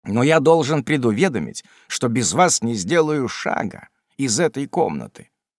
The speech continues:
Так предписал старшина, и вы можете быть уверены,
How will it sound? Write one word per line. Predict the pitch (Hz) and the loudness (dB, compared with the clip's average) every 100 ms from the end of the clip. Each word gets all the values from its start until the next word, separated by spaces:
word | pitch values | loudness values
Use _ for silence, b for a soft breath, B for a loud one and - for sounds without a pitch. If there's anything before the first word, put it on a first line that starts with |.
| _ _ _ | _ _ _
Так | 147 156 - | 2 4 2
предписал | - 185 - 165 170 196 | 0 0 0 2 4 4
старшина, | 185 - 190 - 214 285 254 - _ _ _ _ | 2 -2 -4 -2 -2 -2 -6 -10 _ _ _ _
и | 135 135 | 0 2
вы | 202 | 4
можете | 233 147 180 175 | 4 4 2 -2
быть | 131 117 | -2 -2
уверены, | 95 104 196 139 85 | -2 0 0 0 -4